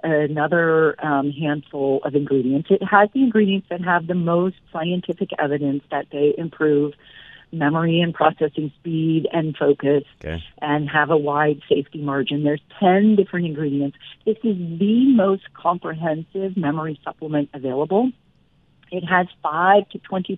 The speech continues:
Speaker 1: times more nutrients than any other memory supplement.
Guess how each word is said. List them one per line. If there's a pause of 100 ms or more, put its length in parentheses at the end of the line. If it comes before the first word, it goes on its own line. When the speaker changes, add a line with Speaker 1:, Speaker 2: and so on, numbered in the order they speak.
Speaker 1:
times (420)
more
nutrients (140)
than
any
other
memory
supplement.